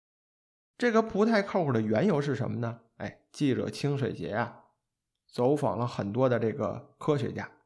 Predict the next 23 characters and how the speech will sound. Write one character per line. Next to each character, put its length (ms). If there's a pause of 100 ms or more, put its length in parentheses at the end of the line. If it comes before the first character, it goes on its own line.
(160)
包 180
括 200
这 100
个 260
法 260
医 160
学 180
家， 180 (420)
对 160
当 320
时 200
的 80
这 80
个 100
事 240
件 180
呢 180
进 200
行 120
一 40
个 100
还 240
原。 300